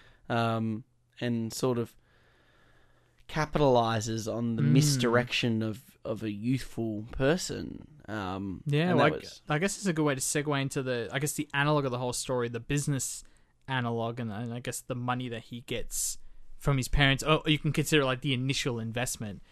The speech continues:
Speaker 1: Mm.
Speaker 2: And then when Lana comes in, obviously you're right, this, this story begins to unfold, and, and I think this was something that,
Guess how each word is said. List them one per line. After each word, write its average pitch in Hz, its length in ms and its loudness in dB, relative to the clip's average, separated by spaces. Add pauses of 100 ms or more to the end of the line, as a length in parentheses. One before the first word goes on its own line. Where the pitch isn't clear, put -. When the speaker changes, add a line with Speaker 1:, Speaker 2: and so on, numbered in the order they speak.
Speaker 1:
Mm. 113 240 -2
Speaker 2:
And 143 140 2
then 139 120 4
when 131 160 0
Lana 135 340 2
comes 123 320 -2
in, 143 220 2
obviously 120 380 -6
you're 113 120 -6
right, 113 160 -4
this, - 200 -10
this 127 180 -10
story 127 420 -2
begins 123 340 -6
to 95 140 -12
unfold, 127 640 -2
and, 117 180 -4 (680)
and 147 100 2
I 151 40 4
think 226 200 0
this 254 160 -2
was 208 80 0
something 165 360 0
that, 143 240 0